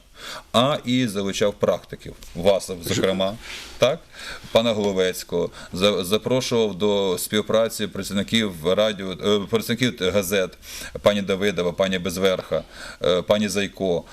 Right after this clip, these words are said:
людей, які працювали, мали досвід. Ну і, як виявилося, дійсно, це продуктивний був шлях, тому за ці всі вже,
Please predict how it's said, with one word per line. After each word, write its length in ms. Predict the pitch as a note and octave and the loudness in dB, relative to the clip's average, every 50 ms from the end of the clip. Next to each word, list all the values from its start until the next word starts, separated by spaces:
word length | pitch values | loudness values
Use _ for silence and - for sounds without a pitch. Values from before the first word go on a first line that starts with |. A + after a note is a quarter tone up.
| - - - | -14 -6 -2
людей, 460 | F#2+ G2+ G2 F2+ A#2+ C#3 C#3+ B2 A2 | 0 0 2 4 4 2 2 2 -2
які 300 | G#2+ G#2+ - A#2+ B2 A#2 | -4 -4 -2 -2 -2 -2
працювали, 540 | - - G#2 - - A2 A2 B2+ C#3 C3 A2+ | 0 -2 -4 -2 0 0 2 2 2 0 2
мали 240 | G#2 G#2 G#2 G2+ G2 | 0 0 0 0 -2
досвід. 380 | E2+ F2 D#2+ - - - - - - - - - - - - - | -4 -4 -6 -6 -8 -10 -12 -16 -18 -20 -16 -14 -14 -12 -6 0
Ну 280 | F#2+ G#2+ B2+ D#3+ F#3 D#3+ | 2 2 4 2 2 0
і, 360 | A#2+ C#3 D#3 D#3+ D#3 D3 C3+ | -2 -2 0 0 0 2 2
як 220 | C3 C3 B2+ C3 | 2 0 0 2
виявилося, 600 | B2+ D3 D#3 E3 D#3+ D#3+ D3+ - - C#3+ C3 C3 | 0 2 2 2 2 0 0 0 0 0 0 0
дійсно, 500 | B2+ A#2 B2+ D#3 G3+ - - G3+ F3+ D#3 | 0 -2 -2 -2 -2 -2 0 0 0 0
це 360 | - - C3+ C3 B2+ A#2+ A#2+ | 0 0 0 2 2 2 2
продуктивний 640 | A#2 - C3 A#2 G#2+ B2+ B2 - C3+ B2 G#2+ A2 G2+ | 0 0 0 0 2 0 0 2 0 2 2 2 0
був 180 | F#2 G#2 G2 | 0 -2 -4
шлях, 300 | - - - D3+ E3+ E3 | -4 0 2 2 2 2
тому 340 | - - A#2 G#2+ G#2+ G#2+ G#2 | 0 -2 0 2 2 2 2
за 160 | F2 F#2+ G2+ | 2 0 -2
ці 200 | - - - B2+ | 0 0 0 0
всі 360 | A#2+ - - - A#2+ A#2 A2+ G2+ | 0 0 0 0 0 0 0 0
вже, 380 | F#2 E2 F2 G2 G#2 G2 F2+ | -2 -2 0 0 2 2 0